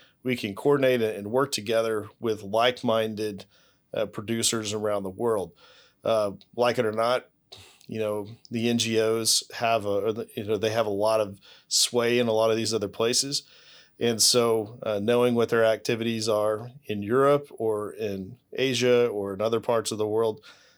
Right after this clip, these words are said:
uh, it really helps us kinda monitor what's happening here, what could potentially happen to here.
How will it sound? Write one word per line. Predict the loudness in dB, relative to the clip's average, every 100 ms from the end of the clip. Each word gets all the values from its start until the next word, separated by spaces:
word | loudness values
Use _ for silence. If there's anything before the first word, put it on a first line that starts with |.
| _
uh, | 0 2 2
it |
really | 2 2 4 4
helps | 2 2
us | 2 2
kinda | 0 0
monitor | 2 4 4 4 0 -2 -6
what's | -2 0 2
happening | 2 0 -4 -8
here, | -4 0 0
what | 0 -2
could | -2 -8
potentially | -6 -4 -4 -2
happen | -2 -4 -8
to | -14
here. | -10 -10 -10